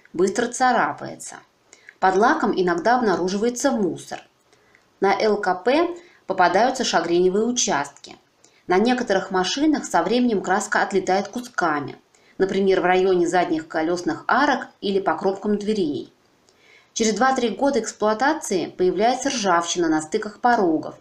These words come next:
и на рамке ветрового стекла. Конечно, это удручает, только от фактов никуда не деться. Несмотря на появившиеся рыжики, здесь есть и положительные моменты.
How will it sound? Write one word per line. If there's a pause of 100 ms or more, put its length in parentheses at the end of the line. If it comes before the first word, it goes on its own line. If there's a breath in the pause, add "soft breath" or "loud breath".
(280 soft breath)
и
на
рамке
ветрового
стекла. (680 soft breath)
Конечно,
это
удручает, (560 soft breath)
только
от
фактов
никуда
не
деться. (720 soft breath)
Несмотря
на
появившиеся
рыжики, (420 soft breath)
здесь
есть
и
положительные
моменты.